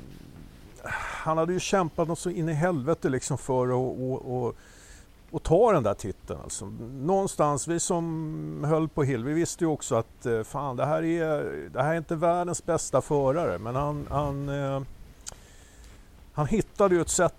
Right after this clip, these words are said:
liksom i alla fall att, eh, ta hem titeln. Så det var ett jävligt stort ögonblick. Och, eh, sen kom jag också att tänka på, eh, nittiosju. Ehm,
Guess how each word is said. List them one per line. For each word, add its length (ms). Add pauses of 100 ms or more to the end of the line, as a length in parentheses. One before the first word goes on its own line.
liksom 320
i 20
alla 140
fall 340
att, 440
eh, 320
ta 180
hem 260
titeln. 440 (1160)
Så 140
det 80
var 120
ett 100
jävligt 220
stort 340
ögonblick. 720 (180)
Och, 400
eh, 400 (300)
sen 280
kom 160
jag 80
också 160
att 60
tänka 260
på, 500 (200)
eh, 60
nittiosju. 540 (1300)
Ehm, 1200